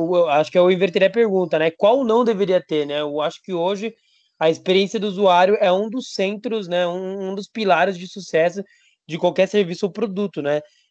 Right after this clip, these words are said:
Independente dele ser digital, analógico, né? Acho que como a Ariane citou aí, essa parte de service design é super importante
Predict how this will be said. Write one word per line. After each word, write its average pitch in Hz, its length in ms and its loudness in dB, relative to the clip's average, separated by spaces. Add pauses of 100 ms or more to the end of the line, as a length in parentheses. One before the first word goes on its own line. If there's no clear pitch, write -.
Independente 165 580 -2
dele 180 180 0
ser 185 140 -4
digital, 156 640 2
analógico, 156 760 2
né? 156 120 -2
Acho 151 140 -8
que 147 100 -20
como 156 200 -6
a 156 40 0
Ariane 151 260 -4
citou 139 240 -4
aí, 147 160 -2 (380)
essa 135 180 -4
parte 156 340 0
de 127 80 -16
service 160 320 -2
design 147 360 0
é 151 40 -4
super 202 380 -10
importante 160 560 -8